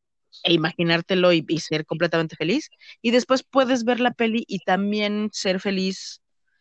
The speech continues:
con la peli sin tener que competir entre los demás, pero por eso usualmente mejor siempre se recomienda. Tú lee el libro,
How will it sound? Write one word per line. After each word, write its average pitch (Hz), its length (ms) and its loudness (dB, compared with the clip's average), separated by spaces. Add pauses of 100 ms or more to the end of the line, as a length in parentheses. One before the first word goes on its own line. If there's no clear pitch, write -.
(140)
con 175 180 2
la 170 140 2
peli 185 420 0 (280)
sin 185 340 0
tener 180 420 2
que 190 180 -4
competir 165 520 -2
entre 165 240 -2
los 160 120 -2
demás, 180 340 -2
pero 170 260 2
por 175 180 4
eso 190 180 -2
usualmente 180 680 2
mejor 147 400 -8 (260)
siempre 170 320 -2
se 170 120 -4
recomienda. 113 580 -8 (280)
Tú 226 140 6
lee 220 100 4
el 196 120 4
libro, 190 360 2